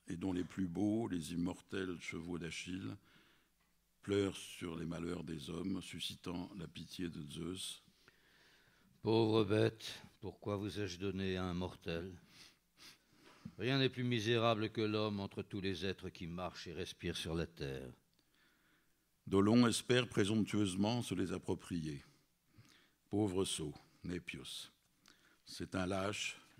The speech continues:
Speaker 1: une sorte de pendant troyen du lamentable Thersites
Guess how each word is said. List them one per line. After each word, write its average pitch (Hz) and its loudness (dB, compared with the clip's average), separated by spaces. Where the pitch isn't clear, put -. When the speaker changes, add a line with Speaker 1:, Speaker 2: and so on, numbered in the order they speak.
Speaker 1:
une 87 -2
sorte - -4
de 80 -4
pendant 92 0
troyen 98 2
du 87 -2
lamentable 87 0
Thersites - -6